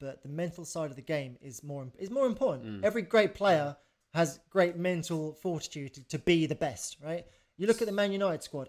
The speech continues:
Speaker 1: absolutely, there's, there's no question there's some talented boys in there, but they've got no application, no desire. Their mental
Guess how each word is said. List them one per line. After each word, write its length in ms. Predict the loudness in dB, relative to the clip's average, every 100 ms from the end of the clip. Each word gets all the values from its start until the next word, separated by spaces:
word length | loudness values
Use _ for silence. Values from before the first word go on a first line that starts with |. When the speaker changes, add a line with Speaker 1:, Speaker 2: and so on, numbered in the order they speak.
| -10
Speaker 1:
absolutely, 720 | -10 -6 -2 -2 -2 -4 -6
there's, 260 | -4 -6 -6
there's 200 | -4 -2
no 100 | 0
question 360 | -2 -6 -8
there's 120 | -12
some 120 | -12 -8
talented 380 | -6 -6 -8 -4
boys 240 | -4 -4
in 40 |
there, 120 | -10 -12
but 100 | -12
they've 100 | -8
got 160 | -6
no 180 | 0 0
application, 540 | 0 -4 -6 -6 -8 -10
no 120 | -10
desire. 440 | -10 -10 -12 -12 -18 _ -8
Their 120 | -4
mental 580 | 0 0 0 -6 -8